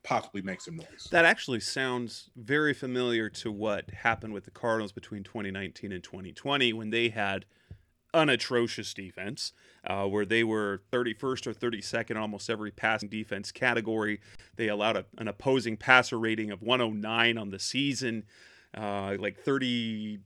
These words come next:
Speaker 2: thirty touchdown passes, I think only, like, eleven interceptions. Like,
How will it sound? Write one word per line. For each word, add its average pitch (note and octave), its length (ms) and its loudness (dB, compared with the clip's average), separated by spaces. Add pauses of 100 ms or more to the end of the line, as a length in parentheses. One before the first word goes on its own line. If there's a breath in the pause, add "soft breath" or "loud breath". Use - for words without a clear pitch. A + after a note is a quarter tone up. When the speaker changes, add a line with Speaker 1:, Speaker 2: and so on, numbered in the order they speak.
(160)
Speaker 2:
thirty C#3+ 320 2
touchdown C3+ 520 -2
passes, B2 520 -2
I G#2+ 80 -6
think A2 240 -6
only, A2+ 180 -2
like, G#2 260 -8
eleven A2+ 380 -2
interceptions. G#2+ 680 -4
Like, G#2+ 240 -6